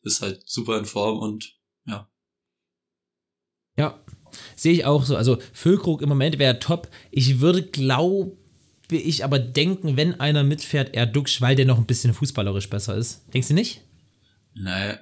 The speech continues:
Speaker 1: äh, glaube ich nicht. Also ich glaube, das wäre schon,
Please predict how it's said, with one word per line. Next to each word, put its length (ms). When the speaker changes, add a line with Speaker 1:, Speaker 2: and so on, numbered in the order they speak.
Speaker 1:
äh, 140
glaube 220
ich 100
nicht. 340
Also 140
ich 100
glaube, 180
das 180
wäre 220
schon, 460